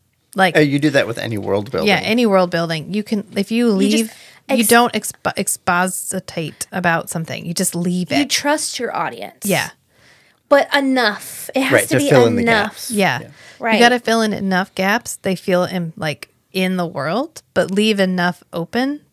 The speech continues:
Speaker 1: that they feel like there's depth, like, there's more. There's so much to this world, you can't even explain it all.
Speaker 3: But think about how much, how much world building we get in every, every scene.
Speaker 1: Yeah.
Speaker 3: Just by being in Bruce Willis's apartment, Corbin's apartment.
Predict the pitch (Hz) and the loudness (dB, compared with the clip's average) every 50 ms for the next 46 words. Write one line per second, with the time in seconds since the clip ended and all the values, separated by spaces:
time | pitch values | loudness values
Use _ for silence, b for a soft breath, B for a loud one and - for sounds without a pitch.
0 | _ _ _ 190 185 - - 180 180 165 - 190 180 175 175 170 165 - - 165 | _ _ _ -2 -2 0 -2 -4 -4 -4 -4 -2 -2 0 0 -2 -2 -4 -6 -6
1 | 156 151 - - _ - - - - - - - 185 - - 190 180 175 165 170 | -6 -6 -8 -12 _ -6 -6 -6 -6 -6 -4 -4 -4 -2 -2 -2 -2 -2 -2 -2
2 | 160 165 165 170 180 165 123 117 - _ - 185 175 - - - - 185 175 175 | -2 -2 -2 -2 -2 -2 -4 -8 -12 _ -6 -6 -4 -2 -2 -2 -2 -2 -2 -2
3 | 170 160 147 - - - 180 175 - - 180 185 196 185 - 170 - - 160 156 | -2 -4 -6 -6 -8 -6 -6 -6 -6 -6 -4 -4 -4 -4 -6 -10 -10 -10 -10 -8
4 | 160 147 147 147 135 - - - - 147 147 156 151 151 - - - - - 180 | -8 -8 -10 -10 -10 -12 -12 -12 -10 -8 -8 -6 -6 -8 -8 -8 -10 -10 -12 -14
5 | - b b b b b b b b b b _ 294 285 294 320 302 320 359 349 | -18 b b b b b b b b b b _ 0 0 0 -2 -4 -2 -2 -2
6 | 339 320 277 - - 285 269 262 254 247 247 240 - - 240 226 - _ _ _ | -2 -2 -4 -4 -4 -4 -2 -2 -4 -6 -6 -6 -8 -12 -14 -16 -18 _ _ _
7 | - - - 214 214 233 240 240 233 233 - 226 220 214 208 202 226 220 214 220 | -14 -12 -8 -6 -4 -2 -2 -2 -2 -4 -4 -2 -2 -2 -2 -2 -2 -4 -2 -4
8 | 220 214 202 196 185 - 202 202 - - 202 - - - 208 202 190 202 214 202 | -4 -4 -4 -6 -4 0 0 0 0 -2 -6 -6 -4 -4 -4 -4 -4 -6 -6 -8
9 | 202 202 - _ _ _ _ _ _ _ - 220 220 202 202 220 214 190 202 - | -8 -10 -14 _ _ _ _ _ _ _ 2 2 2 2 0 -4 -4 -4 -6 -6
10 | - 220 202 185 170 - - 214 220 - _ _ - - 196 180 151 110 143 - | -4 -2 -2 -2 -4 -6 -12 -14 -16 -18 _ _ -4 0 2 2 2 2 6 6
11 | 294 285 - - 311 302 277 277 269 262 254 233 226 208 220 220 226 220 - - | 6 6 6 4 4 4 4 2 0 0 0 -2 -2 -2 -2 -2 -4 -2 -2 -2
12 | 202 202 208 202 - 202 190 196 170 - - - 175 - - - - 262 254 247 | -2 -2 -2 -2 -6 -10 -12 -12 -16 -12 -10 -10 -10 -10 -12 -4 -2 0 0 0
13 | 233 220 208 202 196 196 - - b b b b b b - 190 - - 214 202 | 0 -2 -4 -6 -6 -8 -10 -14 b b b b b b -16 -8 0 2 2 2
14 | - - - - - | 2 0 -6 -10 -12